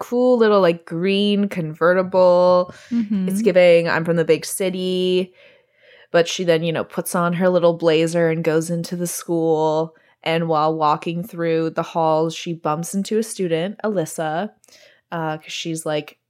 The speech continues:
Speaker 1: trying to find directions for the administration building, and Alyssa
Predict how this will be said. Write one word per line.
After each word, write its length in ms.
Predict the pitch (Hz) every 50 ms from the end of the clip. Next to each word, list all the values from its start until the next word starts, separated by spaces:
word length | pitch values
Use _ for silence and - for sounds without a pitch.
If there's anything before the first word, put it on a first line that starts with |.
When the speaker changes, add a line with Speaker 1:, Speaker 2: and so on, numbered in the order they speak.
| _ _ _ _ _ _ _ _ -
Speaker 1:
trying 300 | 220 214 - 175 165 165
to 60 | 156
find 520 | - - 180 160 160 151 151 151 156 151 - _ -
directions 1000 | - 160 156 156 151 160 - - - - 165 160 156 156 160 156 160 - - - _
for 320 | - - 160 151 156 151
the 140 | 156 - 160
administration 720 | 156 156 160 151 131 107 - - - 247 247 233 233 226 220
building, 540 | 202 202 190 190 185 190 185 185 185 180 180
and 120 | - 165
Alyssa 560 | 160 156 151 151 - - 165 151 151 156 160